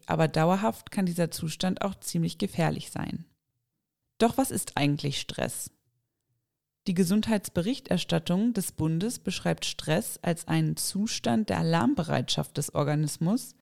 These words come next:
der sich auf eine erhöhte Leistungsbereitschaft einstellt.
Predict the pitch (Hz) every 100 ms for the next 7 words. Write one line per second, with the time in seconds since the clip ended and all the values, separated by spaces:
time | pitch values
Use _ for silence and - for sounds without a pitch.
0 | - 220 294 - 208 - 190 - - 160
1 | 190 240 - 240 208 226 233 160 - -
2 | - 117 - - - - 147 - - -
3 | -